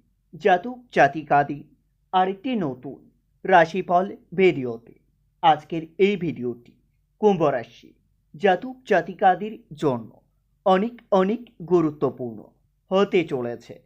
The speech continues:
কুম্ভ রাশি, আশেপাশের গোপন খবর জানাচ্ছি, বর্ষা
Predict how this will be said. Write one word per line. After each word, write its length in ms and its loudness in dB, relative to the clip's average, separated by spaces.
কুম্ভ 280 4
রাশি, 400 -4
আশেপাশের 680 0
গোপন 360 -4
খবর 340 -6
জানাচ্ছি, 680 -2
বর্ষা 420 2